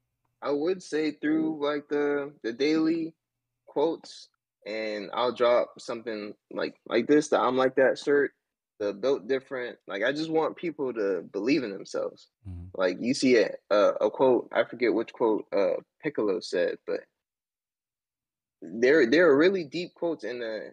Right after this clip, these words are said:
Speaker 1: in the anime space to where you think, you don't, you wouldn't believe this character said that. When you go back and you look,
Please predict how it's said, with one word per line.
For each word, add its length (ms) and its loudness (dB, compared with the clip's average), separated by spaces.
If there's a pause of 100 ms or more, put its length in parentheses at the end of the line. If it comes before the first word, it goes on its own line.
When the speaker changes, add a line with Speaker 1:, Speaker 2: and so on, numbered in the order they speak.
(140)
Speaker 1:
in 100 -10
the 120 -10
anime 440 -8
space 480 -4
to 80 -10
where 140 -6
you 160 -8
think, 300 -10
you 120 -6
don't, 200 0
you 140 -4
wouldn't 220 0
believe 400 0
this 140 -4
character 400 0
said 260 0
that. 180 -2
When 140 -8
you 120 -6
go 120 0
back 260 4
and 100 -8
you 120 -12
look, 180 0